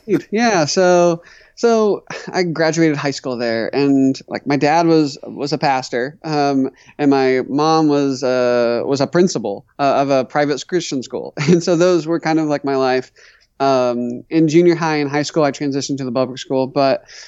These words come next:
uh, yeah, so that was the, the evangelical tradition was, is what I grew up in. Um, I do like to think of evangelicalism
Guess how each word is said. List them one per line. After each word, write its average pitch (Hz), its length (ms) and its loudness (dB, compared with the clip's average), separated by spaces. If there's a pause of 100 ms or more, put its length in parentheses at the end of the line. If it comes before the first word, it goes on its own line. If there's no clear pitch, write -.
(140)
uh, 165 400 4
yeah, 233 320 2
so 185 280 0
that 190 180 0
was 208 460 -4 (1120)
the, 170 480 4
the 165 120 4
evangelical 185 480 0
tradition 165 500 2
was, 139 420 2
is 139 180 0
what 147 140 2
I 143 100 4
grew 135 260 2
up 135 160 0
in. 156 440 2
Um, 135 640 2 (480)
I 196 120 2
do 254 180 4
like 262 200 0
to 175 240 -6
think 185 200 -4
of 160 380 -2
evangelicalism 147 1080 0